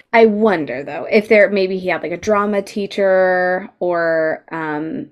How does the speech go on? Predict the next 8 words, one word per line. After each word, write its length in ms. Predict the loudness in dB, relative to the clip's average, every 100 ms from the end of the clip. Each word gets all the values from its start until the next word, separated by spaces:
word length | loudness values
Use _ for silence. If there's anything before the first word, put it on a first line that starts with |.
| -4
like, 240 | -4 -4 -12 -6
got 200 | 0 0
involved 520 | -2 -4 -2 -4 -4
in 100 | -6
that 240 | -4 -6 -4
way 540 | -2 0 0 -2 -4
that, 760 | -8 -6 -4 -4 -6 -12 -20 -20 -12
um, 640 | -8 -6 -6 -10 -12 -14